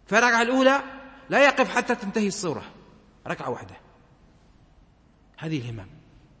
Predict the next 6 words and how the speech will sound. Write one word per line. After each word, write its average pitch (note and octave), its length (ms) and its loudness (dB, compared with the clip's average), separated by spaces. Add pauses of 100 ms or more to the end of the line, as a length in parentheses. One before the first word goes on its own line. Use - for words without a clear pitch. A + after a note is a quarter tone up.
(760)
لا C#3+ 100 -4
بد F#3 220 -2
أن F3 180 -2
تبذل D3+ 380 -6 (580)
وأن D#3+ 120 -6
تجتهد C#3+ 420 -8